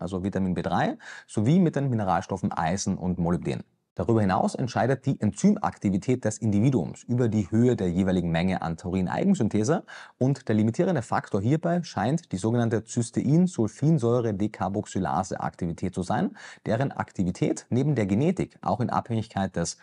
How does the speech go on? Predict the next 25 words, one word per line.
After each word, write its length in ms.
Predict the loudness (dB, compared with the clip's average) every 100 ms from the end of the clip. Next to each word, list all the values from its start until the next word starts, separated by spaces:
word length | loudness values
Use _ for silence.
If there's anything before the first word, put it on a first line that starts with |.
| -16
Geschlechts, 560 | -10 0 0 0 -12 -16 _ -8
des 120 | -8 -2
Alters 420 | 0 0 -2 0
und 300 | 0 0 -2
des 120 | -2
Gesundheitszustandes 1080 | -2 0 0 -2 -6 0 2 2 -6 -6 -8
des 160 | -4
Individuums 580 | 0 2 4 2 -2 -2
sehr 160 | -4 0
unterschiedliche 720 | 2 2 0 -2 -2 -2 -6
Aktivitätslevel 640 | -4 -6 -4 -4 -2 -4
aufweisen 480 | -2 -4 -6 -6 -6
kann, 280 | -2 0 0 -4 -20 -6
was 160 | -4 -2
wiederum 280 | 0 2 0
die 80 |
großen 400 | 0 0 0 0
interindividuellen 800 | 2 2 2 0 -2 0 0 0
Unterschiede 540 | 2 2 0 0 0 0
in 140 | 0
der 100 | 2
Eigensynthese 680 | 0 -2 0 -2 0 0 -2
für 180 | -2 -4
Taurin 320 | -2 -2 -2
erklärt. 380 | -2 -4 -8 -10